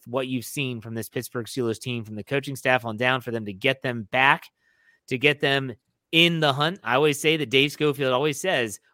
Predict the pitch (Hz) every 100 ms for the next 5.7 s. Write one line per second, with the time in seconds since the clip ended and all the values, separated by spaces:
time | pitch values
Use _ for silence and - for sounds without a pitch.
0 | - 127 180 208 208 175 202 160 139 147
1 | 165 - 214 190 135 131 127 131 131 139
2 | 127 151 175 175 - 196 180 143 131 123
3 | 143 131 143 160 156 170 196 175 165 -
4 | 131 - 127 131 147 170 160 143 156 123
5 | 123 123 - 156 139 139